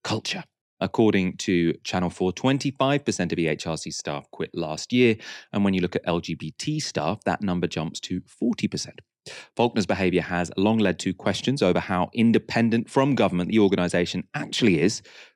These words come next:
which makes sense. Its commissioners and chair are always appointed by the then government, right? So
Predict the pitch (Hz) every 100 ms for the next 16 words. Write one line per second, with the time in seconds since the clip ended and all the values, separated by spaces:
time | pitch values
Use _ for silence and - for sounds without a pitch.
0 | - 127 - 117 101 - 76 - - 101
1 | 127 123 110 - _ _ 98 95 - 107
2 | 95 104 110 107 95 90 110 - 139 135
3 | 117 90 90 - - 98 92 90 - 104
4 | 90 85 90 90 90 76 - - _ -
5 | - -